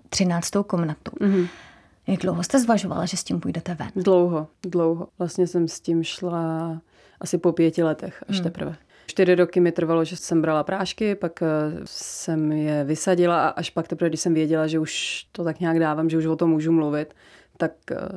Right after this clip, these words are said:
Speaker 2: jsem o tom začala mluvit. Ale do té doby jsem se za to styděla a hlavně jsem chtěla, aby už to bylo za mnou, až o tom
Speaker 1: Mhm.
Speaker 2: začnu mluvit. Nechtěla jsem, aby to bylo v tu chvíli.
Speaker 1: Pomohlo vám to, že jste se s tím svěřila vlastně?
Speaker 2: Určitě. Já si myslím, že přiznat to veřejně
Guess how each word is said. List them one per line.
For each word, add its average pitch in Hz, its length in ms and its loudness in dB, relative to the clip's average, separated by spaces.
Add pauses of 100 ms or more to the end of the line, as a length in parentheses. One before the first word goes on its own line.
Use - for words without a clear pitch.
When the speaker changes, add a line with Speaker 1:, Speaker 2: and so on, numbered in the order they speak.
(120)
Speaker 2:
jsem - 440 -4
o 156 80 -6
tom 170 140 0
začala 156 320 0
mluvit. 147 380 0
Ale 156 280 2
do 170 140 2
té 175 180 -2
doby 160 340 0
jsem 165 240 -4 (960)
se 208 100 0
za 196 120 2
to 208 120 -2
styděla 190 360 4
a 190 120 0
hlavně 180 560 4 (100)
jsem 185 220 2
chtěla, 180 220 2
aby 180 120 4
už 170 120 2
to 185 80 0
bylo 170 160 4
za 165 140 4
mnou, 156 280 -2 (160)
až 165 100 -4
o 175 80 0
tom 175 120 2
Speaker 1:
Mhm. 160 60 2
Speaker 2:
začnu 156 260 0
mluvit. - 360 0
Nechtěla 160 300 2
jsem, 170 160 0
aby 156 100 4
to 156 80 2
bylo 156 120 4
v - 80 -8
tu 170 100 0
chvíli. 165 440 2 (160)
Speaker 1:
Pomohlo 180 360 4
vám 294 200 4
to, 294 140 2
že 269 100 0 (180)
jste 196 480 -4
se 202 140 0
s - 80 0
tím 190 260 0
svěřila 185 720 4
vlastně? - 340 -4 (160)
Speaker 2:
Určitě. 196 380 2
Já 170 120 0
si 185 120 -2
myslím, 170 260 0
že 175 120 0
přiznat 170 480 0
to 180 100 -2
veřejně 170 600 2